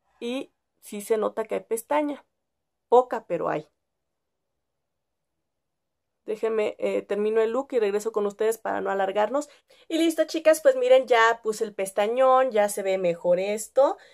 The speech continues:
Ya terminé, pues, de finalizar mi maquillaje. Y, pues, de verdad que, eh, ahora sí que en conclusión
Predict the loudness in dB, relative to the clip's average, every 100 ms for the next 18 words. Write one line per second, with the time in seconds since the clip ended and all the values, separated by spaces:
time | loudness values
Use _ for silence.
0 | _ _ -10 2 6 6 6 2 -2 -2
1 | 0 0 0 0 0 2 0 2 0 0
2 | -2 -4 -4 2 2 2 -4 -6 _ _
3 | _ _ _ -4 0 0 4 6 4 -2
4 | _ _ 8 10 10 6 4 2 -4 0
5 | 2 4 6 6 2 0 0 6 6 6
6 | 0 2 4 4 4 0 0 -6 -4 0
7 | 2 0